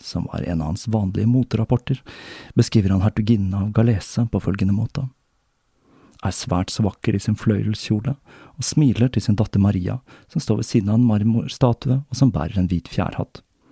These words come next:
Han avslutter artikkelen med en hemmelighetsfull referanse til et par levende turkiser flekket med gull under lange øyevipper. Og den neste måneden skulle han publisere et skandaløst dikt som het Synd i mai,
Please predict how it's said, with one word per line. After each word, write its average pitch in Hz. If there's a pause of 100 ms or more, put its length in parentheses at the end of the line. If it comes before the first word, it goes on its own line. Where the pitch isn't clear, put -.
(560)
Han 85
avslutter -
artikkelen 110
med -
en -
hemmelighetsfull 95
referanse 101 (340)
til 82
et -
par 90
levende 95
turkiser -
flekket -
med 104
gull 101 (340)
under 90
lange 85
øyevipper. - (1500)
Og 85
den 104
neste 127
måneden 139 (100)
skulle -
han -
publisere 85
et -
skandaløst 92
dikt -
som -
het -
Synd -
i 104
mai, 87